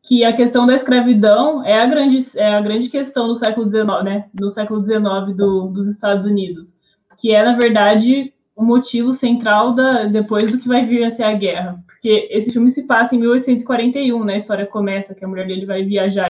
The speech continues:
É, ele começa antes da, antes da,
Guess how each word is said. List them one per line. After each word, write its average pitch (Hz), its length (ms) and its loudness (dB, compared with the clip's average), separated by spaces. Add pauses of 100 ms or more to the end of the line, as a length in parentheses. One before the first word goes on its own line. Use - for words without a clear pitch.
(140)
É, 196 540 2
ele 214 120 -2
começa 240 640 2 (220)
antes 269 260 0
da, 262 240 0
antes 262 300 -2
da, 220 800 0